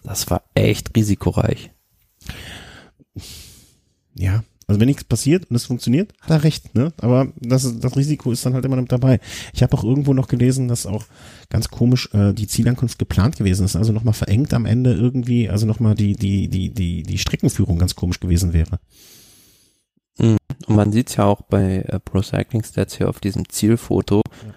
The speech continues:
Speaker 1: Also, äh, ganz links, der ist Ackermann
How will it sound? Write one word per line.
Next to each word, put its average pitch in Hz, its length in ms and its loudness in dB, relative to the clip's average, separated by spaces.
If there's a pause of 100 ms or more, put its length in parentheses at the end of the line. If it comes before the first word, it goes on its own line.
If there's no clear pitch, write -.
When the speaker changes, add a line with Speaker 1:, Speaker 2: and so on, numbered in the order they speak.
(140)
Speaker 1:
Also, 101 300 2 (800)
äh, 95 200 2
ganz 104 180 0 (340)
links, 123 300 -2
der - 260 2
ist - 200 -4
Ackermann 101 600 0